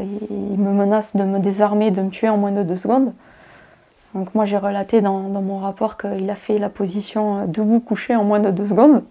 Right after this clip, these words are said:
<laughs> pour faire cesser ses, ses menaces. Et, euh, donc je le remets à l'officier de police judiciaire, qui l'emmène à l'hôpital, et cetera, et cetera.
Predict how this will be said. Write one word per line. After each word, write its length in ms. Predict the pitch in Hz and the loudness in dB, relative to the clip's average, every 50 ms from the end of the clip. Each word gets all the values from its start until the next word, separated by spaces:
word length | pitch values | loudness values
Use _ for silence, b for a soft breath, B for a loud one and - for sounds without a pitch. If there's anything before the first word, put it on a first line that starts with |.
| - | -6
<laughs> 460 | 233 233 - 196 180 - - - - | -4 -4 -4 -6 -10 -10 -12 -12 -6
pour 180 | - - 196 - | -4 -4 -4 -2
faire 160 | - 226 214 | -2 -4 -4
cesser 380 | - - - 220 214 - 247 240 | -2 -2 -2 -2 0 0 -2 0
ses, 300 | 240 - 226 208 208 190 | 2 2 2 2 2 0
ses 180 | - - 220 | -2 -2 0
menaces. 480 | 202 196 190 202 220 254 302 294 - - B B B B B B 165 160 B B B B B B B B B B _ - | 2 2 4 4 4 2 2 0 -4 -10 B B B B B B -18 -18 B B B B B B B B B B _ -2
Et, 220 | 208 196 190 185 | -2 0 0 -2
euh, 160 | 190 190 196 196 | -2 -4 -2 -2
donc 220 | 175 196 196 185 | 0 0 0 0
je 60 | 175 | 0
le 80 | - 196 | 0 2
remets 240 | 185 202 208 214 240 | 2 4 4 4 4
à 40 | |
l'officier 380 | 226 220 196 - - - - 233 | 4 4 2 0 -2 -4 -4 -4
de 40 | - | -2
police 200 | - 214 196 185 | 0 -2 -2 -2
judiciaire, 640 | 196 190 156 190 185 - - 208 220 240 247 240 | -2 -4 -4 -4 -4 -2 0 2 2 2 2 0
qui 120 | - - 196 | -4 -8 -8
l'emmène 320 | 190 190 185 185 185 185 | -6 -6 -6 -6 -6 -6
à 60 | 190 | -6
l'hôpital, 580 | 185 185 185 185 - - - 196 202 214 220 214 | -6 -8 -8 -10 -14 -12 -6 -4 -2 0 0 -2
et 80 | 202 | -2
cetera, 380 | 202 - - 190 - 185 196 208 | -4 -8 -12 -12 -10 -10 -10 -10
et 80 | 196 - | -12 -12
cetera. 480 | - 190 185 - 190 190 202 233 240 | -12 -12 -12 -10 -8 -6 -6 -6 -8